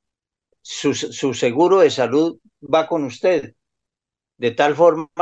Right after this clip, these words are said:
que si usted tiene una contingencia de salud cuando va a Bucaramanga, allá lo atienden por cuenta de su E P S. Eso es algo, es un,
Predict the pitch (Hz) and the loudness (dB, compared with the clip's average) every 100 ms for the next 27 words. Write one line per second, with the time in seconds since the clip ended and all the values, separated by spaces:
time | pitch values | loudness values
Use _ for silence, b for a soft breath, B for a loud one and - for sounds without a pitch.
0 | 165 - 123 120 113 135 151 160 165 165 | -2 -2 -6 -8 -2 -2 0 0 2 0
1 | 165 131 127 110 139 139 170 143 117 107 | 0 -4 -4 -4 -2 0 2 2 0 -2
2 | 135 135 151 139 120 123 147 131 135 113 | -4 -2 -4 -2 2 2 2 2 0 2
3 | 123 120 120 123 - _ _ _ - 127 | 0 0 -2 -6 -8 _ _ _ -4 0
4 | 135 160 170 165 180 160 160 151 127 110 | 2 2 2 2 2 2 2 -2 -2 -4
5 | - 139 131 139 131 113 117 110 117 135 | 2 2 2 2 0 0 -2 0 0 -2
6 | 139 123 - - _ _ _ _ _ _ | -2 -4 -6 -20 _ _ _ _ _ _
7 | _ _ - 131 160 160 170 143 139 143 | _ _ -2 0 2 2 2 2 0 4
8 | 156 151 135 117 156 143 | 4 6 4 -2 -6 -8